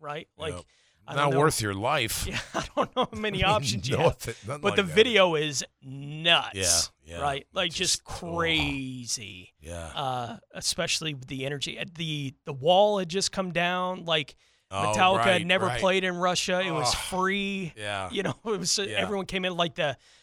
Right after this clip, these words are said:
Speaker 1: Russian military is the guard.
Speaker 2: Yeah, and
Speaker 1: This
Speaker 2: Lars is German, isn't he?
Speaker 1: I believe so,
Speaker 2: Yeah,
Speaker 1: yeah.
Speaker 2: he is.
Speaker 1: Yeah.
Speaker 2: Yeah, yeah, yeah, yeah.
Speaker 1: Yeah.
Speaker 2: So that, that's,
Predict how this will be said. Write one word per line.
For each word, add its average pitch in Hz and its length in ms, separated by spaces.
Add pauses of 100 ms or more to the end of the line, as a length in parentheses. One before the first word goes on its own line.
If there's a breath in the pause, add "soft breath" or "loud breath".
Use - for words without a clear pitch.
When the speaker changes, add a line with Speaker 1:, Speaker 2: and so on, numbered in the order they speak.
(140)
Speaker 1:
Russian 196 420
military 196 600
is 180 160
the 185 100
guard. 170 640
Speaker 2:
Yeah, 117 360
and 120 140
Speaker 1:
This 120 60
Speaker 2:
Lars 151 340
is 127 180
German, 135 480
isn't 131 160
he? 165 220 (280)
Speaker 1:
I 151 120
believe 143 340
so, 123 120
Speaker 2:
Yeah, 143 180
Speaker 1:
yeah. 104 240
Speaker 2:
he 131 60
is. 135 300
Speaker 1:
Yeah. 104 320 (140)
Speaker 2:
Yeah, 104 140
yeah, 110 200
yeah, - 40
yeah. 107 220
Speaker 1:
Yeah. 175 60
Speaker 2:
So 151 180
that, 113 280
that's, 120 260